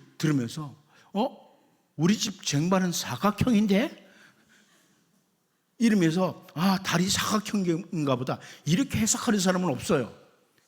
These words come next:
그것은 어리석은 사람이죠. 비유는 비유일 뿐이에요. 아, 둥근 쟁반과 같은 달. 그래서 달달 무슨 달, 쟁반같이 둥근 달 그러는 거예요. 그런데 이단들이 자꾸 비유를 그 이상으로 해석을 하는 거예요.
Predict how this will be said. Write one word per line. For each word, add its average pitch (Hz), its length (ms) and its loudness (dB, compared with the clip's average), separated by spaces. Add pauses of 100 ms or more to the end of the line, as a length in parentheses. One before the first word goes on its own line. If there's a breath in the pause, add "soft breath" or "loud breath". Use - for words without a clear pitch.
(120)
그것은 254 480 2
어리석은 170 480 2
사람이죠. 110 320 -10 (300 loud breath)
비유는 190 680 4 (220)
비유일 202 420 0
뿐이에요. 98 220 -16 (200 soft breath)
아, 139 460 -2 (320)
둥근 208 540 -2
쟁반과 127 560 -2
같은 220 360 -4
달. 127 480 -4 (680 soft breath)
그래서 240 300 2
달달 165 440 2
무슨 139 380 -2
달, 165 260 0 (240 loud breath)
쟁반같이 170 720 -2
둥근 127 280 -6
달 131 120 -6
그러는 139 320 -8
거예요. - 140 -20 (600 soft breath)
그런데 185 760 0 (260 soft breath)
이단들이 165 480 2
자꾸 139 360 -6
비유를 170 640 4 (200 loud breath)
그 240 160 4
이상으로 240 580 2
해석을 165 380 -4
하는 113 180 -14
거예요. - 140 -20